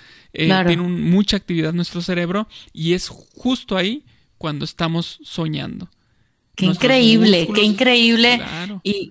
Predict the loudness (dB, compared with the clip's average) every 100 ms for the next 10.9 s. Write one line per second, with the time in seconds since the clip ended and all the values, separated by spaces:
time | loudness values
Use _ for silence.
0 | -18 _ -2 0 2 2 0 2 0 2
1 | 2 0 -4 0 2 2 2 2 4 2
2 | 2 4 2 2 0 0 0 -2 -2 0
3 | 2 2 2 2 2 2 2 2 0 -8
4 | -4 0 2 2 0 0 0 0 0 0
5 | 2 2 0 -2 -6 0 2 2 0 -2
6 | 0 2 2 2 0 0 2 2 -2 -8
7 | -10 -8 -10 -8 -10 -8 -8 -8 -4 0
8 | 0 0 -4 -4 -4 -2 -4 -4 -6 -6
9 | -2 -2 0 0 0 0 2 0 0 0
10 | 2 2 2 0 2 2 4 0